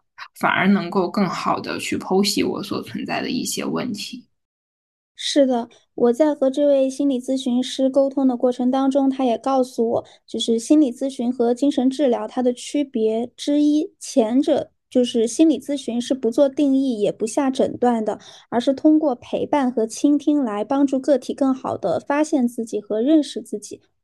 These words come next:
Speaker 2: 因为我之前其实一直有怀疑自己是不是有那个边缘性人格障碍，就是B P D，但是我又没有去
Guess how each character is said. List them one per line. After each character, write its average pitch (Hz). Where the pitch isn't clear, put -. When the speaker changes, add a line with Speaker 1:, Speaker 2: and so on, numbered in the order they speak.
Speaker 2:
因 330
为 392
我 339
之 302
前 233
其 240
实 277
一 277
直 226
有 233
怀 202
疑 254
自 247
己 254
是 262
不 240
是 240
有 226
那 240
个 233
边 302
缘 269
性 269
人 220
格 269
障 277
碍， 226
就 240
是 -
B 262
P 262
D， 262
但 349
是 330
我 285
又 233
没 247
有 269
去 233